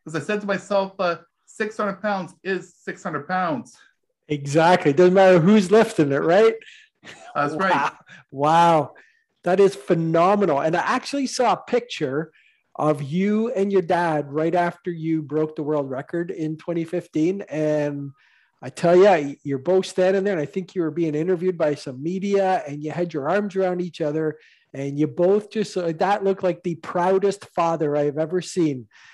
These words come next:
Speaker 2: you know, and, and you looked so happy. It was, and I understand that it was an even more special moment because, uh,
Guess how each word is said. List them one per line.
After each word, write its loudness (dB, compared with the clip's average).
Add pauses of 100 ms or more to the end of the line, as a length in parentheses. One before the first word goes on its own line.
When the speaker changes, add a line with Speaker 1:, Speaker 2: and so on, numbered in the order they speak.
(240)
Speaker 2:
you -8
know, -2
and, -2
and -6
you 2
looked 0
so 0
happy. -2
It -4
was, -12 (1080)
and -6
I -4
understand -2
that -2
it -14 (360)
was -6
an -4
even 2
more 2
special -4
moment -4
because, -8 (640)
uh, -4